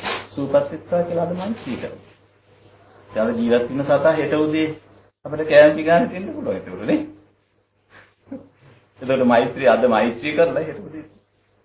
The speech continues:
ඒ-, ඒක මම හිතන්නේ අපි අවබෝධය සඳහා අපි තව කෙනෙක් එක්ක විවේචනයේට ඔය වගේ දෙයක් ප්‍රශ්න හැමදාම රේඩියෝ එකෙත් අහන්නේ ඕක. පන්සලේ ධර්ම සාකච්ඡාව කරන්න ගියත් අහන්නේ ඕක. මේ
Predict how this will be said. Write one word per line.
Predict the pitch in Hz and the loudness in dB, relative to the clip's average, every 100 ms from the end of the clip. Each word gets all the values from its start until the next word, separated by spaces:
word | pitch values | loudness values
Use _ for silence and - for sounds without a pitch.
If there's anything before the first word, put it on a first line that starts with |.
| _ | _
ඒ-, | - 120 120 - | -18 -16 -16 -16
ඒක | 107 143 208 | -10 -8 -4
මම | 147 | -2
හිතන්නේ | 156 170 165 165 165 139 - - _ _ _ _ _ _ _ _ | -4 -4 -6 -4 -6 -6 -8 -14 _ _ _ _ _ _ _ _
අපි | - - - 156 | -10 -8 -8 4
අවබෝධය | 135 120 131 147 147 | 6 6 4 0 -2
සඳහා | 120 104 101 | -6 -6 -4
අපි | 101 113 104 - | -4 0 0 0
තව | - 104 104 | 0 0 0
කෙනෙක් | 110 110 101 _ _ | -6 -10 -12 _ _
එක්ක | 113 104 | -20 -18
විවේචනයේට | 104 104 101 98 101 104 101 110 104 - | -16 -14 -14 -14 -12 -12 -12 -10 -12 -12
ඔය | - 110 | -10 -2
වගේ | 117 117 117 | -2 -2 -6
දෙයක් | 120 113 | -6 -2
ප්‍රශ්න | 104 - - | -2 -2 -10
හැමදාම | 98 - 104 120 123 | -10 -2 0 2 0
රේඩියෝ | 110 113 117 | -4 -6 -10
එකෙත් | 120 117 123 | -10 -4 -2
අහන්නේ | 127 120 98 | 0 0 -2
ඕක. | 82 - _ _ - _ _ _ _ _ _ _ _ _ _ _ | -6 -14 _ _ -20 _ _ _ _ _ _ _ _ _ _ _
පන්සලේ | 107 107 120 113 | -6 -4 -6 0
ධර්ම | 117 117 | 0 0
සාකච්ඡාව | 120 117 - 113 120 113 117 | 2 2 2 0 2 2 4
කරන්න | 120 120 120 | 2 2 2
ගියත් | 127 123 127 | 2 0 -2
අහන්නේ | 131 120 104 | -2 -2 -2
ඕක. | 95 | -6
මේ | 101 95 | -10 -12